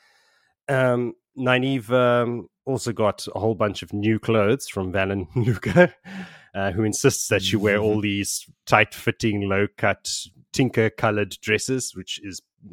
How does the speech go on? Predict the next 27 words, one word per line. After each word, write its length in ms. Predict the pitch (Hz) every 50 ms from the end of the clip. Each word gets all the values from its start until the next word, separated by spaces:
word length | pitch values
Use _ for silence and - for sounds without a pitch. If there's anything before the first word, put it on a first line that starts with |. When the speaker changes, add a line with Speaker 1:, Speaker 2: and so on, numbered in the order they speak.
| 98 92 - - -
Speaker 1:
pissing 220 | 131 - - 113
her 80 | 101 104
off 260 | 98 101 107 - - -
even 220 | 113 101 98 92
more. 260 | 92 92 95 98 117
So 120 | 120 - 104
she's 180 | - 98 92
got 140 | - 104 98 _ _ -
dreams, 500 | - - 113 120 123 123 120 120 117 -
she's 260 | - - 92 - - _ _ _ _ _ _ _ _ _
fighting 440 | - - 117 107 107 - 113 104 95
with, 280 | 95 104 92 - - -
uh, 200 | 98 92 90 90
Elaine, 500 | - 101 90 95 107 113 113 113 113 113
she's 220 | 101 - - 85 -
got 180 | - 90 _
these, 400 | - 98 87 78 - - - - 101
um, 420 | 95 87 85 85 82 80 80 78 _ _ _ _ _ _ _ _ _ _ _ -
th-, 180 | 90 87 87 90
these 260 | 92 98 95 87 82
horrible 320 | - - 117 113 104 110 101
clothes. 540 | - 131 131 123 120 123 123 123 104 -
Um, 520 | 104 104 95 87 87 82 82 82 82 85 82
so 160 | - - 104
she's 300 | 95 - - 113 104 92
having 280 | - 101 101 101 98 95
a, 100 | 95 90